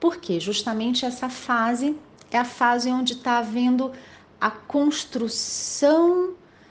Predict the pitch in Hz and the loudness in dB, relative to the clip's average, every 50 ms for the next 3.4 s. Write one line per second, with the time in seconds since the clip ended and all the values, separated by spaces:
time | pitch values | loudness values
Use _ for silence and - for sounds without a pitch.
0 | _ _ - 180 180 208 208 214 214 208 - 220 180 185 185 - - - - 226 | _ _ -14 -6 -4 -4 -2 -2 -4 -4 -2 -2 -2 -2 -4 -6 -8 -6 -4 -2
1 | 226 226 226 220 - - 196 185 175 180 185 185 185 196 220 240 247 247 208 202 | 0 0 -2 -2 -4 -4 -4 -4 -4 -4 -4 -2 0 0 2 4 4 4 4 2
2 | 208 208 180 170 175 175 170 170 - - 175 151 151 156 - 180 170 165 165 165 | 0 -2 -2 0 -2 -2 -2 -4 -6 -8 -8 -8 -8 -6 -6 -6 -6 -6 -8 -10
3 | 170 165 165 151 151 156 151 | -10 -10 -10 -10 -10 -12 -12